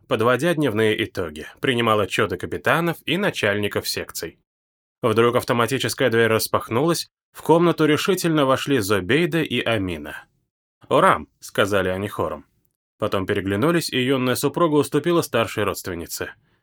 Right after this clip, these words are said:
Невесту Даута избили, а теперь собираются убить. «Что?» Будущий губернатор недоумённо посмотрел на женщин. «У Даута есть невеста? С каких пор?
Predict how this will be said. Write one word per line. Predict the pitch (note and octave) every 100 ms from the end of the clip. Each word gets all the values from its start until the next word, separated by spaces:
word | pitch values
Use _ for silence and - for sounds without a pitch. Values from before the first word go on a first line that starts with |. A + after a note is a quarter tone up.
| _ _ _
Невесту | - G#2+ A2 G#2+ A2+
Даута | G2+ G#2+ G#2+ A2
избили, | G2+ G2+ C#3+ F2+ - _ _ -
а | G#2
теперь | A#2+ E3+ F#3+
собираются | F#3 C3 G#2+ G2+ - A2
убить. | E2+ D#2+ - - _ _ _ _ _ _ _
«Что?» | - - F2+ G2 F#3+ - _ _ _ _ -
Будущий | A2+ A2+ G#2 -
губернатор | A2+ A2 G#2+ B2+ C3+ A#2
недоумённо | A2+ G#2+ A2 A#2 C3+ A#2+
посмотрел | G#2+ A2+ G2+ G#2+
на | G#2 F#2+
женщин. | F#2 D#2+ - F2 _ _ _ -
«У | G2+
Даута | F2+ F2+ A2+ A#2+
есть | F#2+ F2+ -
невеста? | F2+ F2 E3+ - G#3 - -
С | -
каких | E3 E3+ -
пор? | G#3 F2+